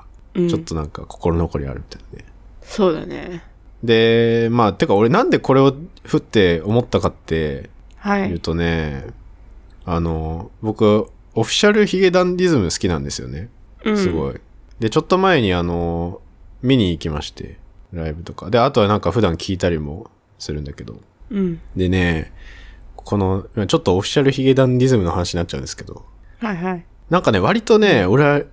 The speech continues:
Speaker 2: ちょこちょこ理系に刺さる曲があるなと思ってて。
Speaker 1: へー。
Speaker 2: 理系とか、なんだろう、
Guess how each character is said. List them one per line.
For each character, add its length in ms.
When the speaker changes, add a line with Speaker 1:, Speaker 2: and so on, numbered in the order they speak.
Speaker 2:
ち 100
ょ 40
こ 120
ち 120
ょ 20
こ 120
理 140
系 220
に 80
刺 120
さ 120
る 80
曲 240
が 60
あ 40
る 80
な 100
と 80
思 100
っ 40
て 80
て。 300
Speaker 1:
へ 60
ー。 300
Speaker 2:
理 60
系 180
と 140
か、 520
な 120
ん 40
だ 100
ろ 280
う、 40